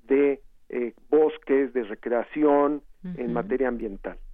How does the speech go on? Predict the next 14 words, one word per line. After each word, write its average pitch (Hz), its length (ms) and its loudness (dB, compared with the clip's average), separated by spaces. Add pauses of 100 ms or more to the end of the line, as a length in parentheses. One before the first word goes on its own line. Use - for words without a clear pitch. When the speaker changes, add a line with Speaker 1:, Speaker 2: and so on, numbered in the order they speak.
(140)
Speaker 2:
Así 180 320 -6
es, 180 180 -6
que 190 220 0
hay, 196 180 0
existe 226 440 -6
esa, 208 380 0
esa - 280 -4
interconexión 180 840 -4
además 180 560 -2
y 180 160 -4
ese 190 220 -6
cuidado 175 520 0
en 160 200 -6
todas 180 600 -2